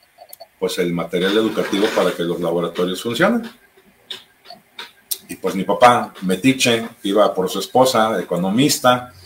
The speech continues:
Hombre, pues sí, estaban metidos en un muy buen problema, oiga, la verdad es que,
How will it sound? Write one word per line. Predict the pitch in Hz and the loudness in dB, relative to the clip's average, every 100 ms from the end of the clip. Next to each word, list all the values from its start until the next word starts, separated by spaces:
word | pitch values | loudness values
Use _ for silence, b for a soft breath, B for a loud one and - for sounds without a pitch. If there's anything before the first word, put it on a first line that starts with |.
| B B B B B _ - | B B B B B _ -10
Hombre, | - 107 107 113 | 2 4 6 6
pues | 113 98 | 4 0
sí, | 110 104 | 0 0
estaban | - 98 98 | 2 2 2
metidos | 90 - - 127 - | 0 2 4 4 4
en | - - | 4 4
un | - | 4
muy | 131 110 | 4 2
buen | - 101 | 0 0
problema, | 113 101 95 92 | 2 4 2 2
oiga, | 127 101 | 2 2
la | 98 | 2
verdad | 110 | 2
es | 113 | 0
que, | - | -2